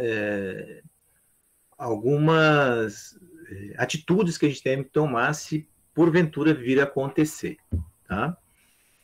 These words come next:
É, caso a gente não entenda, não saiba o que fazer, a gente tem que ter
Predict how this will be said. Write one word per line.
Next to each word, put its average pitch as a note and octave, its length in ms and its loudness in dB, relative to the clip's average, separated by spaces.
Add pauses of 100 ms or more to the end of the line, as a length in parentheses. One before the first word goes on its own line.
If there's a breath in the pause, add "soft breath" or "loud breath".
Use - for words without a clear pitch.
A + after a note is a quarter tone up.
(240)
É, C#3 680 4 (100)
caso G3+ 520 4
a C#3+ 60 4
gente F3+ 220 2
não G#3 200 4
entenda, F#3 600 2
não D3+ 80 4
saiba D3 720 2
o A#2+ 140 -4
que - 140 -6
fazer, C3 640 2 (280 soft breath)
a B2+ 80 -4
gente C#3 240 -2
tem D3 200 -2
que - 120 -16
ter D3+ 420 4